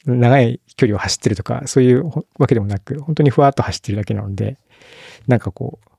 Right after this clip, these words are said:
僕が使ってるから、じゃあ、俺も使うかっていうモチベーションにはあんまりならないとは思うんですが、なんかの参考になったら、あ、良いかなというふうに思います。はい。基本的にはなんか、コストを抑えながら楽しくやるっていう、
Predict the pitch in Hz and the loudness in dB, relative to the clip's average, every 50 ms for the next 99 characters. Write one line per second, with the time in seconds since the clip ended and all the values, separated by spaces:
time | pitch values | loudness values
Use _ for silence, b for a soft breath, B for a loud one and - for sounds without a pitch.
0 | _ _ - 131 113 98 - 170 190 180 - - - - 180 - _ - 202 208 | _ _ -6 -4 -2 0 2 4 4 4 2 2 0 0 -2 0 _ 0 2 2
1 | - 156 117 110 95 85 127 131 113 104 101 - - - - _ _ _ _ _ | 4 2 2 2 4 4 4 6 6 4 2 0 -4 -10 -20 _ _ _ _ _
2 | _ - 123 120 123 127 - - - - 127 131 - - 110 - - 127 113 107 | _ 2 4 4 4 2 0 -2 -2 0 0 2 2 0 -2 -2 0 0 0 2
3 | 110 107 - 143 143 135 165 156 123 110 117 156 165 139 151 185 202 214 208 160 | 0 0 2 2 4 4 4 4 2 2 2 2 4 4 4 6 6 6 6 4
4 | - 104 101 104 107 107 107 107 104 - - 113 107 101 101 - _ _ _ _ | 4 2 2 2 4 4 2 2 -2 -4 -4 -2 0 0 0 -2 _ _ _ _
5 | _ _ - 190 165 147 131 123 113 - 104 104 - 117 101 - 107 104 101 101 | _ _ -8 -2 2 4 4 4 4 4 2 2 4 2 2 4 2 2 2 2
6 | 92 - 107 110 110 - _ - - - 151 123 - - _ - 113 104 - 113 | 0 -2 -4 -4 -4 -6 _ -14 -12 -8 -8 -8 -8 -4 _ 2 2 2 2 2
7 | 107 107 - - 113 113 131 - - - _ _ - 120 107 107 104 98 - - | 0 0 -2 -4 -4 -4 -4 -6 -8 -12 _ _ -4 -4 -2 -2 -4 -4 -6 -8
8 | - - - _ _ _ _ _ _ - - 98 101 101 104 - _ _ _ _ | -8 -10 -12 _ _ _ _ _ _ -8 -4 -4 -2 -4 -4 -8 _ _ _ _
9 | _ _ _ _ _ _ _ _ _ _ - - 147 139 131 175 - - 202 190 | _ _ _ _ _ _ _ _ _ _ -4 0 2 2 2 2 0 0 2 2
10 | 175 131 104 95 98 101 - - - B B B B B B B B B B B | 2 2 2 0 -2 -4 -6 -10 -16 B B B B B B B B B B B
11 | B B B B - 120 - - - 127 - - _ _ _ _ _ _ _ _ | B B B B 0 0 0 2 0 0 0 -2 _ _ _ _ _ _ _ _
12 | - 117 110 104 - 135 131 127 131 131 117 98 101 - 117 113 110 - - - | 0 2 2 2 4 4 4 6 6 6 4 2 2 2 2 2 2 2 0 -2
13 | 107 101 98 101 - - - 113 90 - 110 95 80 98 | -2 -2 0 -2 -2 0 0 0 0 2 0 2 2 0